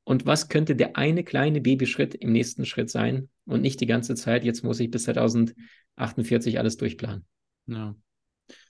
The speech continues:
Speaker 2: Maxim, danke für deine wertvolle Energy.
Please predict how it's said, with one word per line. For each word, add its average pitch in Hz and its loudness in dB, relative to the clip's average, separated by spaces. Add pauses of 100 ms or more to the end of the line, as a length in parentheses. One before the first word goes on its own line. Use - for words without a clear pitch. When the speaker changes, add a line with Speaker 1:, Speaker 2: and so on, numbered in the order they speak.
(380)
Speaker 2:
Maxim, 117 -4 (300)
danke 151 0
für 143 -4
deine 123 0 (160)
wertvolle 139 0
Energy. 120 -4